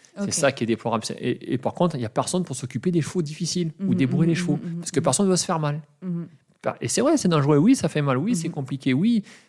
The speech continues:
Speaker 1: Moi, je sais travailler plein de professionnels qui veulent me, qui sont formés, tout ça, qui veulent me
Speaker 2: Mhm.
Speaker 1: confier leurs chevaux. Je le comprends, c'est pas,
Speaker 2: Mhm.
Speaker 1: c'est pas une critique, c'est un constat.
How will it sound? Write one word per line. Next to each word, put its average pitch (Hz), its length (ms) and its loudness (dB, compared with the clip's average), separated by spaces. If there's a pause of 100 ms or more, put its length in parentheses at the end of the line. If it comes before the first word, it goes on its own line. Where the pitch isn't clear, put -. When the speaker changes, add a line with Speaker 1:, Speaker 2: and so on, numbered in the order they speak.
(120)
Speaker 1:
Moi, 127 160 0
je - 60 -4
sais - 40 -6
travailler 131 260 2
plein 180 140 -2
de 165 60 -2
professionnels 151 500 0
qui - 80 -18
veulent 143 140 0
me, 120 80 0 (240)
qui - 100 -14
sont 117 160 0
formés, 151 380 -2
tout - 100 -4
ça, 196 100 2
qui - 100 -4
veulent 127 100 0
me - 40 2
Speaker 2:
Mhm. 165 60 0
Speaker 1:
confier 139 240 0
leurs 165 100 -2
chevaux. 226 280 2 (400)
Je 113 100 -4
le 147 100 8
comprends, 214 460 4
c'est - 260 -4
pas, 180 180 -4
Speaker 2:
Mhm. 175 80 -4
Speaker 1:
c'est 110 140 0
pas 202 200 0
une 190 80 4
critique, 226 340 0
c'est 165 100 -2
un 156 80 4
constat. 151 400 -2